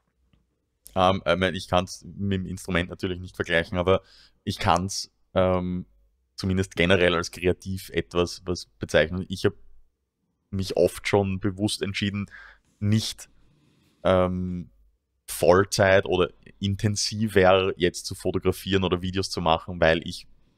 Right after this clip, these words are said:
selber weiß, dass es mir dann irgendwann, äh, die, die, die Lust vergeht.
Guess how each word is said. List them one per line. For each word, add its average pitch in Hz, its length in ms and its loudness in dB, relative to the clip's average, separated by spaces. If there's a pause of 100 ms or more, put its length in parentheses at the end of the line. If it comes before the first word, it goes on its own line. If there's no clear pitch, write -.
(320)
selber 87 440 2
weiß, 82 460 4
dass 92 160 -8
es 90 140 -14
mir 95 240 0
dann 90 160 0
irgendwann, 87 380 -2
äh, 69 260 -4 (200)
die, 104 160 -4
die, 92 140 -10
die - 240 -14
Lust 98 300 -4
vergeht. 78 340 -2